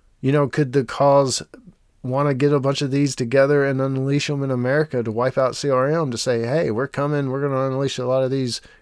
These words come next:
crazy-ass variant walkers to wipe all y'all out, and then we're just gonna come through and, you know, easily take over your country 'cause we know how to fight 'em"?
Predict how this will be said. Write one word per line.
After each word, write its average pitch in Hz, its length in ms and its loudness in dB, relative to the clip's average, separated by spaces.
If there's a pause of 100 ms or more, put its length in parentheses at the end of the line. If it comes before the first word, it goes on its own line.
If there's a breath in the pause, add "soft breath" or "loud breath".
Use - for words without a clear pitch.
crazy-ass 135 840 0 (380 loud breath)
variant 135 480 0
walkers 139 520 0
to 120 80 -6
wipe 127 320 0
all 135 180 2
y'all 131 300 2
out, 147 320 0 (440 soft breath)
and 123 120 -6
then 135 200 -2
we're 131 120 -2
just 123 200 -8
gonna 123 180 -4
come 127 260 -4
through 127 360 0
and, 113 160 -4 (600 soft breath)
you 135 100 -2
know, 123 320 -4
easily 135 420 0
take 135 240 -4
over 131 200 2
your 120 160 0
country 123 360 -2
'cause 113 220 -4
we 127 100 -2
know 123 140 0
how 110 160 -4
to 107 80 -4
fight 151 300 2
'em"? 101 160 -8